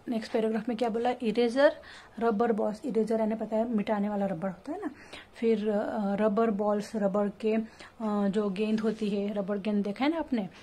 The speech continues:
खेलने के लिए आप यूज़ करते हो। फिर rubber toys, खिलौने होते हैं rubber के। All have varying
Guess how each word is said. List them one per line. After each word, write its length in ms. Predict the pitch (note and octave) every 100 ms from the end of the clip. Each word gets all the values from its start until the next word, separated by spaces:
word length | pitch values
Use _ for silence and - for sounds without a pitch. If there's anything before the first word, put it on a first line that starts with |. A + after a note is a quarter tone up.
| - -
खेलने 300 | A3+ G#3 G#3
के 100 | G#3+
लिए 120 | G#3
आप 120 | G3+
यूज़ 200 | G#3+ G3+
करते 280 | - F#3+ -
हो। 180 | F#3 G3 - - - -
फिर 100 | G#3+
rubber 280 | G#3+ G#3+
toys, 380 | A3 A3 G3+ G#3
खिलौने 360 | - A3 G#3 G#3
होते 260 | G#3+ G3+
हैं 60 | G3+
rubber 300 | G3 F3+ F#3+
के। 260 | F#3+ G3 G3+ - - - C#4
All 260 | C4 D4+ D4+ -
have 200 | A3+ A#3 - - - - - G#3+
varying 520 | A3 A3 A3+ A#3 A#3+